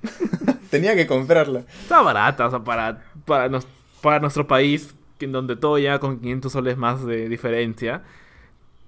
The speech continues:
Speaker 2: al precio en donde la pu-, al que la pusieron era normal. Tenías que aprovechar.
Speaker 1: En, en realidad,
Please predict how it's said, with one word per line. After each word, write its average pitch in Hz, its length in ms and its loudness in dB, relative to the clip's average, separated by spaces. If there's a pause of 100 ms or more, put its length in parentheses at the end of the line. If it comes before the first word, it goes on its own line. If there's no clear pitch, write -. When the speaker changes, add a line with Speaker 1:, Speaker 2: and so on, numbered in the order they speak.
Speaker 2:
al 123 160 -8
precio 131 240 -4
en 139 80 -4
donde 131 140 -2
la - 100 -4
pu-, 123 160 -10
al 120 100 -8
que 127 80 -8
la 123 100 -6
pusieron 131 380 -4
era 120 240 -2 (460)
normal. 113 680 -6 (320)
Tenías 127 240 -6
que 151 60 -4
aprovechar. 110 420 -10 (160)
Speaker 1:
En, 139 220 -6 (640)
en 143 120 -4
realidad, 139 360 0